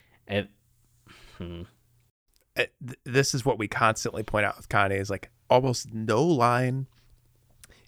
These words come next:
Speaker 2: in the history of Kanye West has just, like, one meaning. Like, there always are those little layers, those little, tw-, like, you really can read into a line that much. I mean, if you wanna be like we are anyway. <laughs> But, like,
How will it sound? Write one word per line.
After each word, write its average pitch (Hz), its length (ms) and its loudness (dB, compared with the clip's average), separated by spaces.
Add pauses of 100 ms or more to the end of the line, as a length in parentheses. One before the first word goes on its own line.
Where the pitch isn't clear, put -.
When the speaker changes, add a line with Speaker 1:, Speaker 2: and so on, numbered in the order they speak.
(140)
Speaker 2:
in 98 160 -10
the 98 120 0
history 107 500 -4
of 101 100 -2
Kanye 98 340 -4
West 95 320 -4
has 92 240 -4
just, - 220 -8
like, 92 140 -4
one 95 420 -6
meaning. 85 440 -12 (380)
Like, 98 140 -6
there 101 220 0
always 110 400 2
are 101 200 0
those 101 220 -4
little 98 240 -2
layers, 98 440 -2
those 101 200 -2
little, 95 160 -2
tw-, - 160 -6 (540)
like, 104 180 -4
you 107 220 0
really 120 260 2
can 107 340 -2
read 95 180 -4
into 95 220 -2
a 90 60 -2
line 87 280 -4
that 90 120 -4
much. 90 180 -4
I 135 60 -4
mean, 95 160 -6
if - 140 -12
you 90 100 -4
wanna 82 140 -8
be 87 160 -6
like 82 180 -12
we 92 160 -2
are 80 220 -6
anyway. 82 380 -10 (360)
<laughs> - 340 -20
But, 107 160 2
like, 92 280 -4